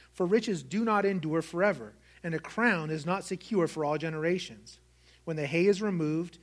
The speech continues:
and new growth appears, and the grass from the hills is gathered in,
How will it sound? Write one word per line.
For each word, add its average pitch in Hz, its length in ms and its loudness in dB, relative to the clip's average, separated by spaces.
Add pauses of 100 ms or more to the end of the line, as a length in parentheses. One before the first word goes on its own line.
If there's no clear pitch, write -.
(160)
and 147 140 -10
new 175 140 0
growth 185 280 2
appears, 156 580 -4 (240)
and 156 120 -6
the 151 60 -6
grass 156 280 0
from 208 140 -6
the 190 60 0
hills 175 200 0
is 160 100 -10
gathered 156 340 -2
in, 139 300 -8